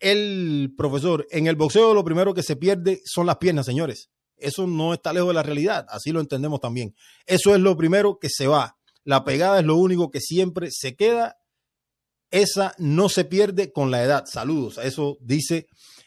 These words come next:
el profesor. Em, Camus, hablamos de Carlos Adame, o sea, yo creo que, eh, por ahí dijimos básicamente lo que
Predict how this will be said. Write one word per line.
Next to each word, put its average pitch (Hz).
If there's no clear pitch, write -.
el 180
profesor. 147
Em, 117
Camus, 240
hablamos 226
de 214
Carlos 226
Adame, 233
o 196
sea, 160
yo 151
creo 160
que, 135
eh, 127
por 143
ahí 165
dijimos 147
básicamente 151
lo 135
que 117